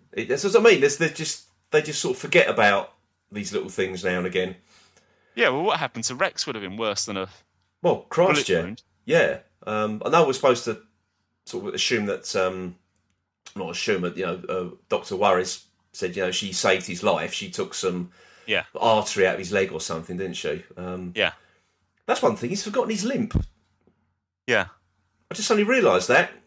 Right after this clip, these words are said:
Speaker 1: He was limping heavily to begin with, and now that, that's just disappeared. Hmm, 'cause he hasn't let that rest and heal either, <laughs> has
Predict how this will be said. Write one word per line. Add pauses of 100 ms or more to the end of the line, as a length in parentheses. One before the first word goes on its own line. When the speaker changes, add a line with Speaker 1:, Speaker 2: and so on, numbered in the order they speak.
Speaker 1:
He
was
limping
heavily
to
begin
with,
and
now
that,
that's
just
disappeared. (540)
Hmm, (120)
'cause
he
hasn't
let
that
rest
and
heal
either,
<laughs>
has